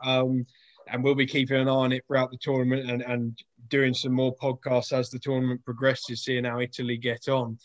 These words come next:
So thanks a lot for joining me, Francesco and Raphael, and, uh, thanks everyone for listening, and we will catch you during the tournament. Enjoy it, guys.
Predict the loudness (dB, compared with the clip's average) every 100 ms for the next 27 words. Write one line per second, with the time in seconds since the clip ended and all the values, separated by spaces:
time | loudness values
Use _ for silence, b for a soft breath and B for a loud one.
0 | B B B 2 4 6 4 6 6 6
1 | 8 10 10 10 8 6 4 4 2 0
2 | 2 2 4 2 0 0 2 4 2 0
3 | B B B -6 2 4 6 6 6 4
4 | 4 2 2 2 4 4 6 4 2 2
5 | 4 4 4 4 4 2 2 0 -2 0
6 | 2 2 6 6 6 6 2 2 2 2
7 | 4 4 2 0 -2 2 4 4 0 -2
8 | -4 -4 -10